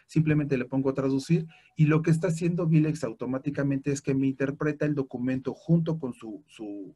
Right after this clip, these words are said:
su correlación en el idioma que estoy seleccionando. Entonces, esto es muy importante porque Vilex, a través de la tecnología, integra un software que nos permite interpretar el documento a uno de los catorce idiomas que tenemos, ¿no? Si yo quiero trabajarlo directamente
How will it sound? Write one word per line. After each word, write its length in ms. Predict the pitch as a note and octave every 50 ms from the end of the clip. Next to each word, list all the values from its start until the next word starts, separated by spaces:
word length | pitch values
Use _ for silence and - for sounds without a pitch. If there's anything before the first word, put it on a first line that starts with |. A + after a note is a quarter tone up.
| _ _ -
su 140 | - A#2+ -
correlación 600 | - A2+ A#2 A#2 A#2 A2+ - - D#3 E3 E3 - - _ _ _
en 140 | - C3+ C3
el 80 | C3 B2+
idioma 320 | B2+ B2 C3+ C3+ C#3 C#3+
que 80 | C#3+ -
estoy 180 | - - B2+
seleccionando. 800 | B2 - - A#2 A#2 A2+ - - B2 B2+ C3+ C3+ C3 A#2+ A2+ - _ _ - _ _ -
Entonces, 560 | B2+ A#2+ B2 - C#3+ C3+ - C3+ A#2 - _ -
esto 200 | - D#3 D#3+ F3
es 60 | F3 F3
muy 140 | F3 F3
importante 520 | F#3 E3+ D#3+ E3+ D#3+ - D#3 D3+ C#3+ D#3 D3
porque 300 | D#3 C3+ C3+ - D3 C#3+
Vilex, 460 | D3 E3 E3+ D#3+ D#3+ D#3+ D#3+ D#3+ - _ _
a 100 | - G#2+
través 240 | - A#2+ A#2 B2+ B2+
de 80 | C#3 C#3
la 120 | C#3 C#3
tecnología, 680 | C#3+ C#3+ D3+ D#3 C#3+ C#3+ C#3+ C#3 D3 D#3 D#3 D#3+ D#3+ D#3+ D#3+ - _ _ _ -
integra 560 | D3 C#3+ C#3 C3+ - D3 D3 D3 C#3+ C#3+ C#3
un 120 | D3 D3+ C#3+
software 420 | - - D3+ C#3 C#3 C#3+ D3 D3
que 80 | - C#3
nos 140 | B2 B2 -
permite 500 | - B2 C3 C#3 C#3 C#3+ - C#3+ C#3 -
interpretar 800 | - C3 B2+ B2+ - B2+ A#2+ - - A#2 A#2 - - C3 C#3+ D#3
el 140 | D#3+ D#3+
documento 600 | D#3+ E3 D#3+ E3 F3 E3+ D#3+ D3+ C#3+ D#3 E3+ F3 F3 - - - - - _ _
a 140 | - B2 B2+
uno 240 | B2+ C#3 D3 D3 C#3
de 80 | C3 A#2
los 160 | G#2+ - -
catorce 480 | - - G#2 - - A2+ - - A#2+
idiomas 320 | A2 A2 A2 A2 A2 G#2+ -
que 80 | -
tenemos, 420 | - - F#2+ F#2 F2+ F2 E2+ - G2
¿no? 140 | G#2+ C3+ C3+
Si 160 | - C3 B2
yo 120 | C3+ B2
quiero 240 | - C3 C3 B2+ B2
trabajarlo 520 | - C3 B2 B2 - - C#3 C3+ A#2+ G#2+
directamente 720 | - - - A2+ A2+ - A2+ A2+ A#2 A#2 A2+ - A2 G2+